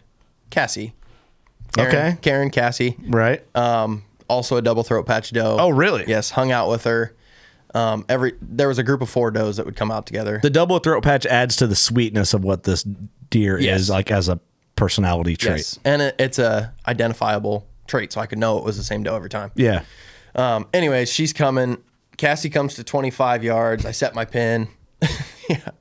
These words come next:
Speaker 1: just,
Speaker 2: It's just funny.
Speaker 1: just does by name, by human names.
Speaker 2: Yeah, <laughs> yeah.
Speaker 1: <laughs> Uh, Cassie comes to twenty-five yards, so I set my pin. I'm like,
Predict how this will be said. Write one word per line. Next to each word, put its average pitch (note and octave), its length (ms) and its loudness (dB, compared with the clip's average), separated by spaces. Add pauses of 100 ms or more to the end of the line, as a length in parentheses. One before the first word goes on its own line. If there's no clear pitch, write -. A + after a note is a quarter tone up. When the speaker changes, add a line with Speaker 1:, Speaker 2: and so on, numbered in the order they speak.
Speaker 1:
just, C#3+ 140 0
Speaker 2:
It's - 80 -2
just - 180 0
funny. - 140 2
Speaker 1:
just F2+ 160 -2
does A#2 200 2
by - 220 -4
name, A#2+ 320 -2
by C3+ 160 0
human B2+ 340 -2
names. B2 320 -2
Speaker 2:
Yeah, C#3 180 4 (120)
<laughs> - 80 -2
yeah. C#3 380 2
Speaker 1:
<laughs> - 40 -6 (680)
Uh, B2 280 2 (220)
Cassie D3 360 0
comes D3+ 260 0
to C3+ 80 -4
twenty-five C3+ 540 0
yards, B2 560 0 (360)
so - 160 -6
I A2 80 -2
set A#2 280 -2
my A2+ 120 0
pin. B2+ 360 0
I'm A#2 140 0
like, A2+ 240 -2